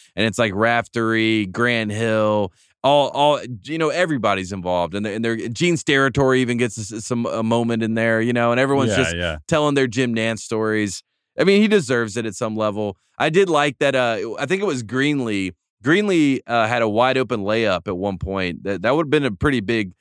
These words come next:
Speaker 1: pivotal layup, and he kinda just, like, short armed it, and, uh, he compared it to Grant Hill's putt, and that's when I knew that,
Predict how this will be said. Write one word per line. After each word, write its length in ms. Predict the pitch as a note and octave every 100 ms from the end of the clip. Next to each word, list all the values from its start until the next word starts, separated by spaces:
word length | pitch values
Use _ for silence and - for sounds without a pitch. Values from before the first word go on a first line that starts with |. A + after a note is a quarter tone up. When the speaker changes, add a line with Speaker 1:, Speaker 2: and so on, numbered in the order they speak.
| _ _
Speaker 1:
pivotal 360 | D#3+ D3+ C3+ G#2
layup, 320 | A#2 B2+ G#2+
and 80 | A2
he 60 | G#2
kinda 180 | D3+
just, 240 | C#3 G#2 -
like, 180 | F#2+ -
short 380 | - B2 D#3
armed 300 | A#2 F#2+ F#2
it, 200 | F2 E2 - _ _
and, 340 | - A#2 A2+ G#2+
uh, 200 | G#2 G#2
he 100 | C#3+
compared 480 | C#3 A2+ C3+ D3+ C#3
it 100 | G#2
to 80 | G#2
Grant 280 | A2+ B2
Hill's 220 | A2+ G#2 -
putt, 360 | B2+ A#2+ E2+ - _ _
and 120 | - C3+
that's 160 | D#3
when 100 | F3
I 120 | D3+
knew 280 | C3+ C#3 C#3+
that, 240 | B2+ B2